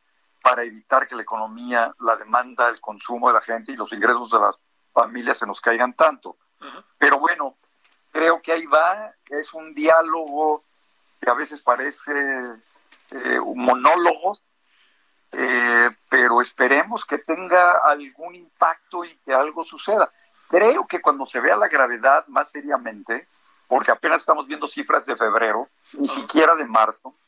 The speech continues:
Speaker 1: en algunos casos,
Speaker 2: Sí.
Speaker 1: eh, habrá alguna reacción, Javier.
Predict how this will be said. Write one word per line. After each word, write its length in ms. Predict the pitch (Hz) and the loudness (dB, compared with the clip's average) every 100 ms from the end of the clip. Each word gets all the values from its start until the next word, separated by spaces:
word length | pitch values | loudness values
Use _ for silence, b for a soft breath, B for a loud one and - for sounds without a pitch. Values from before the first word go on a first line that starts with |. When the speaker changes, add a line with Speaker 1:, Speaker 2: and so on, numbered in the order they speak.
| - | -8
Speaker 1:
en 100 | 117 | -4
algunos 380 | 110 117 120 - | -4 -4 -8 0
casos, 420 | 110 104 - _ _ | 0 0 -6 _ _
Speaker 2:
Sí. 240 | - - 160 _ _ _ _ _ _ _ B B - | -16 -16 -16 _ _ _ _ _ _ _ B B -2
Speaker 1:
eh, 280 | 123 135 123 139 | 2 2 4 4
habrá 220 | 143 151 | 4 4
alguna 280 | 151 147 131 | 4 2 2
reacción, 460 | 113 104 - 107 101 | 0 -4 0 0 0
Javier. 280 | 98 90 | -4 -6